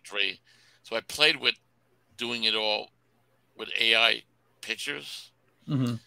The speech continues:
Speaker 1: I had that chat, and it, it, I had them,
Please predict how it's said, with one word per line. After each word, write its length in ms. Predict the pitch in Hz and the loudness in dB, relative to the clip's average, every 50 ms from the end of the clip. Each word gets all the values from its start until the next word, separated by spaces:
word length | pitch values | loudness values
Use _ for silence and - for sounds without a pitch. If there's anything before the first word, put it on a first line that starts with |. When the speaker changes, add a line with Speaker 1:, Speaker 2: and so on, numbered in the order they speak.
| _ _ _ _ - - | _ _ _ _ -2 0
Speaker 1:
I 60 | 107 | 0
had 220 | 101 - 117 120 113 | 2 4 4 2 4
that 160 | 113 104 98 - _ _ _ _ _ - | 2 0 0 -2 _ _ _ _ _ -6
chat, 380 | - - - - 113 117 117 - _ _ _ _ _ _ _ _ _ _ _ _ _ - _ _ _ _ _ _ _ _ _ - | -2 0 4 6 6 6 4 2 _ _ _ _ _ _ _ _ _ _ _ _ _ -20 _ _ _ _ _ _ _ _ _ 0
and 220 | - 107 107 117 | 4 4 4 4
it, 100 | 117 104 - | 2 -2 -6
it, 160 | - 120 110 _ _ - - - - _ _ - 113 113 | -8 -10 -10 _ _ -20 -20 -20 -20 _ _ -10 -4 -2
I 100 | 120 123 | -2 2
had 220 | 127 143 - - | 4 4 4 4
them, 120 | - 110 | 2 -6